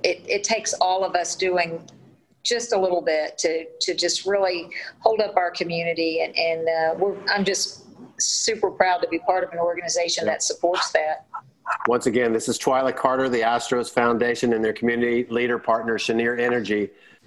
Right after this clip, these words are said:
Speaker 2: uh, found a way to assist our neighbors in Louisiana. So there's gonna be donations curbside off of Crawford Street at the left field entrance. Uh, Orbit's gonna be there, the Shooting Stars, and, uh, some giveaways and things of that nature, right?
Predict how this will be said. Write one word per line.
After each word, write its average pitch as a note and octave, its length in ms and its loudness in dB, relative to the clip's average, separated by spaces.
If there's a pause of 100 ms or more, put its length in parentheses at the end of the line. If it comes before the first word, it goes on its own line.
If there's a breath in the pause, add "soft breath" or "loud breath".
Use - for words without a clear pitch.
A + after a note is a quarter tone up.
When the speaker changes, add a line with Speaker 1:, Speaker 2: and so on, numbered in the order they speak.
(200 soft breath)
Speaker 2:
uh, A2+ 320 0
found C#3 260 0
a C#3 60 2
way C3 180 2
to B2 140 2
assist A#2+ 320 -2
our B2 80 4
neighbors A#2+ 440 0
in A2+ 100 0
Louisiana. A2 600 2
So A#2+ 140 -2
there's A2+ 180 0
gonna B2+ 160 0
be A#2+ 140 2
donations B2 800 0 (480 soft breath)
curbside A#2 1040 2
off A2+ 200 0
of A2+ 160 -2
Crawford B2 440 0
Street A#2+ 300 0
at A#2 160 -2
the A2+ 60 2
left A2 260 2
field A#2 240 2
entrance. A2+ 540 -2 (400 soft breath)
Uh, G2+ 120 4
Orbit's C3+ 460 0
gonna C#3 180 2
be C3 180 4
there, B2+ 280 2
the A#2 140 0
Shooting B2+ 380 0
Stars, A#2+ 680 0 (320 soft breath)
and, G#2 260 4
uh, G#2+ 180 0
some A2 220 -2
giveaways A2 500 0
and G#2 100 -4
things G#2+ 260 0
of G2 60 -4
that G#2 180 -2
nature, G2 260 -2
right? A2 240 0